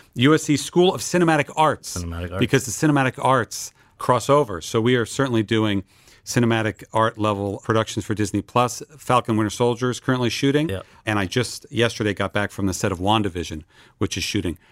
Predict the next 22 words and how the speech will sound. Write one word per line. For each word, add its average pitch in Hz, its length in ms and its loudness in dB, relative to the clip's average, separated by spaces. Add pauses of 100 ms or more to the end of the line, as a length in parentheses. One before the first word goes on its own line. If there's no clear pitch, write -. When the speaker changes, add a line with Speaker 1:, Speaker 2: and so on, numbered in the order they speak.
(460)
Speaker 1:
All 135 180 4
of 113 100 2
those 117 180 2
characters 95 680 -2 (300)
will 95 540 0
undergo 98 580 0 (160)
transformative, 107 880 0
I 101 80 0
hope, 98 300 0
very 104 260 0
exciting 98 380 -2
experiences 156 520 2
in 170 100 4
that 165 180 0
show 185 320 0 (200)
and 104 160 2
then, 107 320 2 (120)
uh, 95 140 -4
go 98 180 -2
into 90 180 -4
our 82 60 -6
movies. 82 400 -10